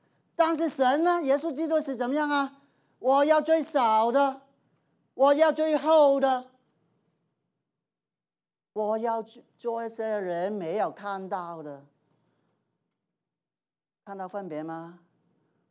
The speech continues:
看到分别吗？我们再看，在神的国里面要学习谦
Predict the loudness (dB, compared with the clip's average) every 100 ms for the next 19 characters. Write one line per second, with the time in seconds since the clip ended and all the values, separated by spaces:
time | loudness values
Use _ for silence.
0 | _ _ _ _ _ _ _ _ _ _
1 | _ _ _ _ _ _ _ _ _ _
2 | _ _ _ _ _ _ _ -20 -18 -16
3 | -16 -16 -14 -16 -18 -20 _ _ _ _
4 | _ _ _ _ _ _ _ _ _ _
5 | _ _ _ _ _ _ _ _ _ _
6 | -16 -14 -14 -14 -16 -18 _ _ _ _
7 | _ _ _ _ _ _ _ _ _ _
8 | _ _ _ _ _ -20 _ _ _ _
9 | _ _ _ _ -12 -10 -10 -12 -12 -10
10 | -10 -10 -10 -8 -8 -10 -18 -20 -20 -18
11 | -14 -12 -12 -16 -18 -20 -16 -12 -8 -8
12 | -10 -16 -20 -20 -20 -20 -16 -14 -14